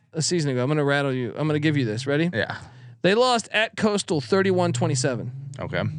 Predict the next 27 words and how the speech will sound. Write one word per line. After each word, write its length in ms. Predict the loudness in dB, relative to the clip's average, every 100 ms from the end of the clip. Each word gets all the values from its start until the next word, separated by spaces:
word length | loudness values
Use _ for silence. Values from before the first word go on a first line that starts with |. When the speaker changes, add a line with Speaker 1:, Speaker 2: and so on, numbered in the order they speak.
| -10 -16 -12 -2
Speaker 1:
Gardner 260 | 2 4
Speaker 2:
Respectable. 80 | 2
Speaker 1:
Webb. 280 | 2 0 -4 -8
Speaker 2:
Very 160 | -2 -2
respectable. 460 | -2 -6 -8 -8 -8 -8 -8 -2
Speaker 1:
They 240 | 2 4
lost 400 | 4 4 2 -2 -2
at 220 | 0 0
Marshall 640 | 0 2 2 2 2 0 -2
twenty-eight 540 | 0 2 4 2 0
to 60 | 0
seven, 480 | 2 4 2 0 -2
but 160 | 0 2
it 40 |
was 140 | 2 0
fourteen 460 | 2 0 2 2
to 80 | 2
seven 320 | 4 2 2
going 240 | 2 2 2
in 80 |
the 80 | -2
fourth. 400 | -2 -2 -4 -8 _ _
Speaker 2:
Yep. 240 | 0 0 -4 _ -20 _ _ _ _ _ _ 0
Speaker 1:
They 140 | 4
lost 320 | 4 4 0 0
at 220 | 0 2
Liberty 640 | 2 4 6 4 0 -2